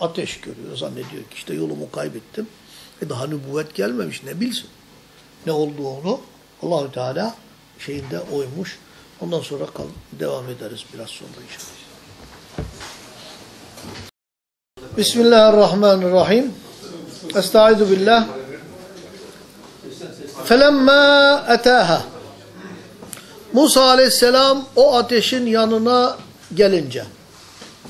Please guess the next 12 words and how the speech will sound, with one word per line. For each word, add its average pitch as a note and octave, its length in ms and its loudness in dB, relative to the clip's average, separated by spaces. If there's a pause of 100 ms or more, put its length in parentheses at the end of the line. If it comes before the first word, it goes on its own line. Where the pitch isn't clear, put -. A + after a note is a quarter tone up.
(520)
varınca, F3+ 420 2 (1080)
nudiye B3+ 720 6
min A#3+ 280 2
şâtı'il C4 1080 2
vâdil C4 560 4 (100)
eymeni. A3 460 4 (1400)
Vadinin B3+ 600 4
sağ D4 420 4
tarafından A#3 720 0
ona B3 360 0
seslenildi. F#3 880 -4 (800)
Yani A#3+ 540 4